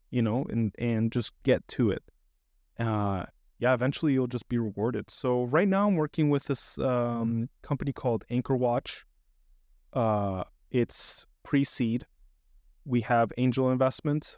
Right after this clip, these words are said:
We're looking to raise a seed round later this year. If, if we do that, that would, that would be amazing, 'cause it means we have runway for, for many years to, to, like, really launch the business.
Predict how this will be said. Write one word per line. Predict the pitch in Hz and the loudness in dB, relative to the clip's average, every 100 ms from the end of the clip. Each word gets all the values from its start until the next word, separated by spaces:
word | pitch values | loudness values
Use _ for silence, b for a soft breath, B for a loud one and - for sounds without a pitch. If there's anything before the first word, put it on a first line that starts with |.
| - | -6
We're | 117 | 0
looking | 117 113 135 | 2 2 0
to | 120 120 | -2 0
raise | 113 113 117 113 - _ _ _ _ - | 0 2 0 -4 -12 _ _ _ _ -4
a | 113 104 101 104 | -2 0 -2 -4
seed | - 127 117 | 0 0 2
round | 127 123 123 | 0 0 0
later | 107 113 | 0 0
this | 123 131 - | -2 -4 -2
year. | 104 131 _ _ _ _ _ | -2 -4 _ _ _ _ _
If, | 107 - - | -12 -8 -8
if | 107 | -4
we | 113 | -2
do | 110 113 | 0 2
that, | 123 139 - _ _ _ _ _ - | 2 0 -2 _ _ _ _ _ -2
that | 117 113 | 2 2
would, | 110 101 _ - | 0 -10 _ 0
that | 113 | 2
would | 110 98 | 2 0
be | 107 | 0
amazing, | 101 101 104 107 110 131 _ _ _ _ _ | 2 0 0 -2 -4 -6 _ _ _ _ _
'cause | - 117 | -4 0
it | 110 | 2
means | 110 107 | 0 0
we | 117 | -2
have | 110 113 98 | 0 0 2
runway | 101 107 107 110 113 | 0 2 2 2 0
for, | - - 104 95 95 95 | -4 -2 0 0 -4 -6
for | - 107 | -4 -2
many | 104 104 | 0 0
years | 98 98 120 - _ - | 0 0 -2 -8 _ -4
to, | 113 101 - | 0 0 0
to, | |
like, | 95 92 | -2 -2
really | 101 98 104 | 0 2 2
launch | 101 98 - | 0 -2 -4
the | 98 | -4
business. | 95 101 113 123 | -4 -2 -4 -4